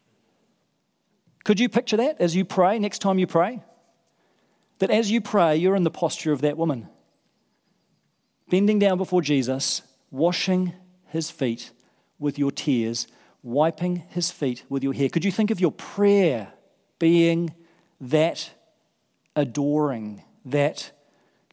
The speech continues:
devoted, that worshipful, saying, "Thank you, God. Thank you, thank you, thank you that I am forgiven,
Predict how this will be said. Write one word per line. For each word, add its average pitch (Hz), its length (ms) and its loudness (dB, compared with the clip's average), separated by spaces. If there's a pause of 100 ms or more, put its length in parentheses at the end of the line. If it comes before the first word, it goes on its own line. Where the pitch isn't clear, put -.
devoted, 135 720 -2 (400)
that 160 400 -2 (560)
worshipful, 147 840 -6 (120)
saying, 160 400 -2
"Thank 170 380 -2
you, 175 80 0
God. 123 300 -2
Thank 196 500 -2
you, 185 140 -2
thank 175 480 -4
you, 139 80 -4
thank - 560 -10
you 104 260 -12
that 156 220 -4
I 175 140 0
am 143 120 0
forgiven, 131 840 -6